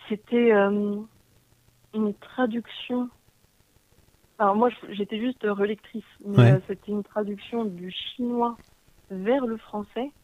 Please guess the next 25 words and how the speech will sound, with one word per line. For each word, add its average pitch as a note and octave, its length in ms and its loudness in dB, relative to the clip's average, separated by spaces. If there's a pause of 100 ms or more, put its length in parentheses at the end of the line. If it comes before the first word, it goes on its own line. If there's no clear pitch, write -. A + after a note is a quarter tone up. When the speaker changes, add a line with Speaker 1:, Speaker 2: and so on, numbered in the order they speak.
Speaker 2:
Ouais. A#2+ 240 6 (1040)
Speaker 1:
Mais, G3+ 340 0
euh, F#3 480 0
j'avais G3 320 0
quand A3 140 0
même, A3+ 220 4
il G#3 60 -2
y G#3+ 40 2
avait G#3 140 2
quand A#3 100 -2
même A#3 220 2
un G3 300 0
anglais, G#3+ 520 2
euh, F#3 400 -2
Google G3+ 340 -4
Traduction G3+ 580 -6
qui G#3 80 -10
avait F3+ 160 -6
été F3+ 200 -12
fait - 180 -6
à F3+ 60 -4
partir - 320 -14
du F3 100 -12
chinois, G3 400 -8
donc F3 140 -12